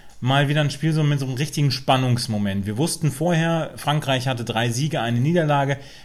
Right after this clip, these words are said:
Belgien hatte zwei Siege, zwei Niederlagen und wir wussten, wenn Belgien gewinnt und wenn Belgien mit einem gewissen Abstand gewinnt, dann können sie tatsächlich noch an den Franzosen vorbeiziehen. Und da-, daraus hat dieses Spiel heute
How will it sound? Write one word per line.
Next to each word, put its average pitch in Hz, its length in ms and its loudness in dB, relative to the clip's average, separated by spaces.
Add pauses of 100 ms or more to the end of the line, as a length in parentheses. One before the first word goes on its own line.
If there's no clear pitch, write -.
(120)
Belgien 143 420 4
hatte 131 240 0
zwei 131 380 0
Siege, 131 360 2
zwei 123 260 2
Niederlagen 131 540 4
und 123 80 2
wir 120 120 2
wussten, 143 440 0 (260)
wenn 135 180 6
Belgien 160 380 6
gewinnt 156 340 6
und 120 100 2
wenn 127 140 2
Belgien 139 320 2
mit 131 160 -4
einem 127 300 0 (240)
gewissen 143 260 0
Abstand 151 480 2
gewinnt, 143 400 2 (240)
dann 127 160 0
können 160 200 4
sie 165 100 0
tatsächlich 147 400 2
noch 147 140 2
an 139 100 0
den 139 120 2
Franzosen 139 600 0
vorbeiziehen. 135 840 2
Und 101 100 -4
da-, 131 80 4
daraus 131 420 2
hat 147 160 0
dieses 123 240 0
Spiel 175 400 -2
heute 156 400 2